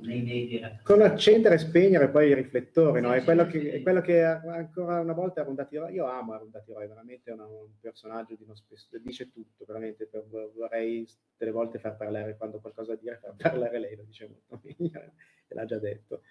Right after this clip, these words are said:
Speaker 2: Parla di questa cosa dei media come appunto di una vacca traballante che si muove con tutte le mosche, che sta per morire, con tutte le mosche che sono i media che girano intorno, che girano intorno, quando la ma-, la, la vacca muore si spostano, no?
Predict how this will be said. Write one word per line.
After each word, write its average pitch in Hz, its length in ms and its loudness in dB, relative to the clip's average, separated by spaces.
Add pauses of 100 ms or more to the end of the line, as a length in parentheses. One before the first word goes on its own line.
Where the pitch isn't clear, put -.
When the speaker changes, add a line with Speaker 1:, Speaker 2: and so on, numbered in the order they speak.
(300)
Speaker 2:
Parla 139 240 2
di 131 100 -2
questa 165 220 4
cosa 151 240 4
dei 147 140 2
media 143 280 0
come 131 200 -4
appunto 131 320 -6
di - 160 -10
una 123 240 -6
vacca 120 760 -4
traballante 123 840 -4
che 117 120 -20
si - 160 -16
muove 135 360 -4
con 120 120 -14
tutte - 240 -12
le 117 100 -4
mosche, 123 340 -8
che 113 80 -20
sta 117 160 -6
per 120 180 -6
morire, 131 380 -6
con 110 100 -18
tutte 123 220 -8
le 120 80 -6
mosche 123 380 -6
che - 40 -20
sono 110 180 -16
i 110 60 -10
media 117 240 -6
che 113 220 -16
girano 127 280 -8
intorno, 139 840 -2 (180)
che 117 60 -20
girano 127 240 -4
intorno, 151 320 -2
quando 120 220 -4
la 123 240 -2
ma-, 131 400 -6
la, 123 260 4
la 123 160 0
vacca 139 320 -2
muore 123 300 -2
si - 100 -20
spostano, 117 640 -6
no? 113 180 -8